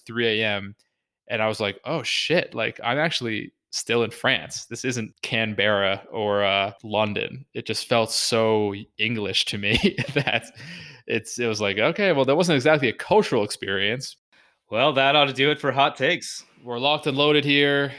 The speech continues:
Speaker 1: Stevie's back with us after his spring break. He's been hungover for the past four days, um, been completely useless.
Speaker 2: Yeah, you should see the suntan on this guy.
Speaker 1: Yeah, <laughs> he thought Bulgaria, so Diana's from Bulgaria. He thought Bulgaria was in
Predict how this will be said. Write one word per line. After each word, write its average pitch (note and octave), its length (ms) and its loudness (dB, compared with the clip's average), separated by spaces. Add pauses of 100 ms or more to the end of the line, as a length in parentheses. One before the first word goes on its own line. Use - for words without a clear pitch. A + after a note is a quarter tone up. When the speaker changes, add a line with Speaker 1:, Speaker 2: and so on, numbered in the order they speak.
(200)
Speaker 1:
Stevie's C3 960 0 (100)
back B2+ 300 0
with B2+ 100 0
us C3 240 0
after A#2 240 -2
his A2 80 -6
spring G#2 320 -8
break. A2+ 340 -2
He's G#2+ 160 -14
been G#2 400 -8 (640)
hungover B2+ 640 4
for A#2 120 -4
the G#2+ 80 -6
past A#2 500 0
four A2 320 0
days, A2+ 920 -2
um, G#2 420 0
been G#2 160 -6
completely G#2+ 420 -2
useless. G#2 560 -4 (360)
Speaker 2:
Yeah, B2+ 160 0
you C#3 140 2
should D3+ 200 -2
see E3+ 160 0
the C#3 100 0
suntan C#3+ 680 2
on A2+ 100 0
this A2 200 -6
guy. A2 320 0
Speaker 1:
Yeah, G#2 180 0 (360)
<laughs> - 100 -20
he C#3 100 0
thought E3 320 4
Bulgaria, B2+ 400 2
so B2 140 -4
Diana's B2 400 2
from A#2 180 -2
Bulgaria. G#2+ 480 -2
He A2 100 -8
thought A#2+ 240 0
Bulgaria A2 520 0
was G#2 160 -4
in G#2 100 -8